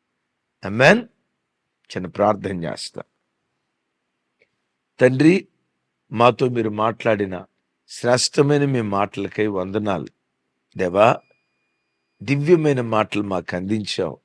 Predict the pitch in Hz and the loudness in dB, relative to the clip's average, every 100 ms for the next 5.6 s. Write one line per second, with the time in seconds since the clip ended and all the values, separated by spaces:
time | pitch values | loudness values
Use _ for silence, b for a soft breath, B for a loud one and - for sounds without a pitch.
0 | _ _ _ _ _ _ _ _ - 104 | _ _ _ _ _ _ _ _ -6 -4
1 | 95 104 104 - 127 120 110 98 95 - | 0 0 -2 -2 0 0 -2 -4 -6 -4
2 | 107 107 - _ _ _ _ _ _ _ | -6 -6 -6 _ _ _ _ _ _ _
3 | _ _ _ 127 120 120 139 156 180 190 | _ _ _ -4 0 0 0 -2 -2 -4
4 | - 165 139 147 131 127 - 107 104 - | -4 -8 -6 -6 -4 -6 -6 -8 -8 -6
5 | 120 113 104 95 90 | -6 -2 -4 -4 -12